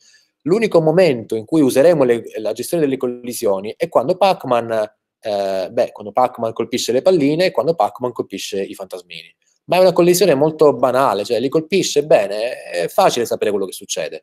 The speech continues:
La pallina se la magna e il fantasmino pure, oppure l'opposto. Invece in Mario le cose sono molto più complesse.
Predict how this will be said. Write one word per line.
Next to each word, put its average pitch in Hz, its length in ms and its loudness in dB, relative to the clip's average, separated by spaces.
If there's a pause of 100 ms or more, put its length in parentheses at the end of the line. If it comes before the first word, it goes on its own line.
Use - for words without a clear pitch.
(220)
La 123 140 0
pallina 170 260 4
se - 80 0
la 185 100 4
magna 95 540 0
e 170 100 -2
il 165 60 -4
fantasmino 127 460 -2
pure, 107 480 0
oppure 110 560 0 (480)
l'opposto. 98 720 -6 (260)
Invece 226 260 0
in 180 100 -2
Mario 113 300 0
le 107 80 -2
cose 180 160 2
sono 120 160 -4
molto 180 300 2
più 131 100 -4
complesse. 110 720 -4